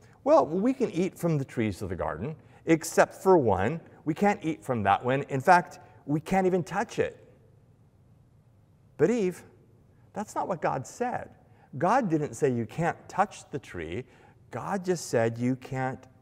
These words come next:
eat from the tree. So what does it tell us that this is what Eve says? I think it tells us that she's been rolling this thing around in her mind. I think she's wondering about that tree.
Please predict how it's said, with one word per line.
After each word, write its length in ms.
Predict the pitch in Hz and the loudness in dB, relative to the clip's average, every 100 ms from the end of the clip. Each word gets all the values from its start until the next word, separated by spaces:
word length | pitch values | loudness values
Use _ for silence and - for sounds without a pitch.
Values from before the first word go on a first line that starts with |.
| - | -8
eat 420 | 254 247 - - | -6 -6 -12 -20
from 440 | - 104 80 73 | -6 -4 -4 -6
the 80 | 73 | -12
tree. 380 | - 110 76 - - - - - - - | -14 -10 -10 -10 -20 -20 -20 -20 -20 -18
So 500 | - 214 196 131 - - - _ _ | -6 -2 -2 -4 -10 -20 -20 _ _
what 360 | - - 165 285 | -20 -14 -6 -4
does 140 | 349 | -4
it 140 | 285 202 | -6 -10
tell 300 | - 254 185 | -8 0 0
us 160 | - | 0
that 180 | - 127 | -2 -2
this 200 | 170 190 | -2 -6
is 140 | 202 - | -6 0
what 160 | 165 123 | 0 0
Eve 260 | 120 117 | -4 -4
says? 500 | - - 151 - - - _ - - - - | -4 -6 -4 -4 -8 -20 _ -20 -20 -18 2
I 140 | 220 | 2
think 220 | 262 311 | 2 -4
it 100 | 240 | -8
tells 400 | - 156 202 165 | -6 -2 0 0
us 300 | 92 85 - - - - | -4 -4 -8 -16 -20 -14
that 100 | 139 | -10
she's 180 | 226 214 | -8 -2
been 160 | 196 | 0
rolling 480 | 135 139 160 165 131 | 4 6 6 4 0
this 220 | 120 - | -2 -6
thing 200 | - 110 | -4 0
around 420 | 98 98 87 87 92 | 0 0 -2 -4 -4
in 100 | 113 | -4
her 100 | 180 | -4
mind. 540 | 226 294 - - - - - - - | -4 -6 -8 -10 -18 -20 -20 -20 -4
I 120 | - 226 | 2 2
think 260 | 196 151 | 2 -2
she's 240 | - 214 202 | -4 -6 -4
wondering 720 | 214 294 311 180 92 82 85 - | -4 -4 -2 -2 -2 -2 -12 -10
about 480 | 98 80 78 - - | -4 0 0 -2 -6
that 340 | 85 76 - - | -8 -8 -12 -16
tree. 420 | - 90 76 | -8 -6 -8